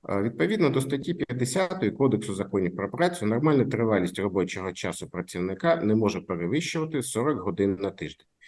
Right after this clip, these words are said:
Відповідно до статті шістдесят шостої того ж Кодексу законів про працю передбачено, що працівникам надається перерва для відпочинку і харчування тривалістю не більше двох годин. Перерва не включається в робочий час.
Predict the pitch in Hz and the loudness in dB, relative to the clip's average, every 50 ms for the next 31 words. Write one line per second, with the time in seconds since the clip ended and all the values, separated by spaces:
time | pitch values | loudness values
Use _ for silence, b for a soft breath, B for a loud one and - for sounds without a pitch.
0 | B B B B B B 98 98 - - 104 117 160 175 175 156 123 110 123 123 | B B B B B B -6 -4 0 2 4 6 6 6 6 6 4 4 0 0
1 | 127 127 123 123 - 110 - - 98 90 90 95 - - 95 - - - 156 202 | 2 0 0 0 0 -2 -2 -4 -8 -6 -6 -6 -6 -4 -6 -4 0 2 2 2
2 | 202 - - - 156 135 - 123 117 117 104 - - - 101 87 90 87 - - | 2 0 0 -2 0 0 2 0 2 2 0 0 0 0 0 0 -2 -4 -6 -6
3 | 87 87 90 - 90 85 87 87 87 90 92 - - 90 78 73 - 85 - - | -6 -6 -2 0 0 0 0 0 -4 -6 -6 -6 -4 -6 -6 -6 -8 -10 -6 -4
4 | 135 175 170 156 139 117 95 - - - 82 82 - - - - - 104 135 131 | -2 0 0 2 2 2 0 0 -2 -8 -12 -12 -10 -10 -10 -8 -6 -6 -4 -4
5 | - 185 185 175 156 - 151 123 113 104 104 101 110 110 110 107 110 - 113 - | -2 0 2 2 2 2 2 2 2 2 2 2 2 2 2 2 0 -2 -8 -2
6 | - 123 113 120 117 98 87 87 85 82 98 98 92 87 82 - - - 82 - | 2 4 6 8 8 6 6 2 0 0 2 4 4 4 2 0 -2 -6 -6 -4
7 | - 113 139 165 180 196 190 - B B B B B B B B B - 123 127 | -2 0 0 0 0 -2 -4 -6 B B B B B B B B B -4 0 2
8 | 143 139 - - - 139 131 135 135 127 120 110 - - 95 101 117 139 143 131 | 2 0 2 2 2 4 4 6 6 6 6 4 2 0 0 4 4 6 6 6
9 | 113 131 - 107 98 107 107 107 113 127 110 - - 95 87 - 98 110 120 113 | 4 2 2 2 4 4 4 6 6 4 4 4 0 -4 -4 -4 0 2 2 2
10 | 92 107 104 87 90 85 - - - b b b b _ - 117 113 147 180 208 | 2 2 0 2 2 0 0 -2 -6 b b b b _ 2 4 6 6 6 6
11 | 180 151 113 110 117 117 117 - 110 110 110 139 151 165 160 - 127 101 101 95 | 6 6 6 6 6 6 4 2 -2 0 2 2 2 2 2 2 -2 -2 -2 0
12 | 101 98 90 98 87 - - 87 - - 127 156 180 170 - - | -2 0 2 0 0 0 -2 -8 -4 -2 -2 -2 -2 -2 -6 -12